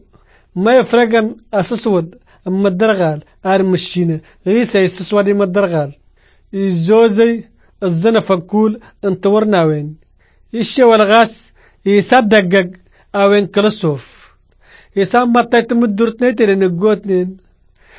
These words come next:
يسوف سندق بكار النسن. النبيتن، اسم مشين آسيقن، تلمغجوجة تنشينيقن. أملي غيسا،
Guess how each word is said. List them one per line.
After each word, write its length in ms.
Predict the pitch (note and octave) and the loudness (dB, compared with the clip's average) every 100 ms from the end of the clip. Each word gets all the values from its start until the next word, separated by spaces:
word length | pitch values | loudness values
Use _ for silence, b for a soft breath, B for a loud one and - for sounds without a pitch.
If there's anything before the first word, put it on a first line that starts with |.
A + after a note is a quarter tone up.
| b b | b b
يسوف 340 | G3+ - A#3 D#3+ | -4 0 -2 0
سندق 340 | A3+ A3 G#3+ | -2 2 0
بكار 420 | G3+ G#3+ A3+ G#3+ | 2 0 2 2
النسن. 400 | G#3+ G#3 - D#3 - _ _ _ _ - | 2 0 -2 -6 -6 _ _ _ _ -10
النبيتن، 720 | F#3+ A3+ C4 B3+ F3+ F3 D#3 D3+ _ _ _ _ - | -4 0 0 0 0 -2 -4 -10 _ _ _ _ -4
اسم 480 | G3 F#3 G3+ G3+ G#3 | -2 0 0 0 0
مشين 360 | G#3 - B3 B3 | -2 -2 -2 0
آسيقن، 580 | G3+ F3+ F#3+ F3 E3+ E3+ - b b | 2 0 -2 -2 -2 -6 -14 b b
تلمغجوجة 640 | F3+ F3+ F#3 E3+ G#3+ F#3+ | -2 0 0 2 0 0
تنشينيقن. 760 | F3 F3+ D#3 - E3+ D#3 D3 D3+ _ _ b b b | 0 -2 -4 -2 -4 -2 -8 -12 _ _ b b b
أملي 340 | F#3 A#3 A3+ | -2 0 0
غيسا، 440 | G3 F#3 F3+ E3+ | 0 0 -2 -6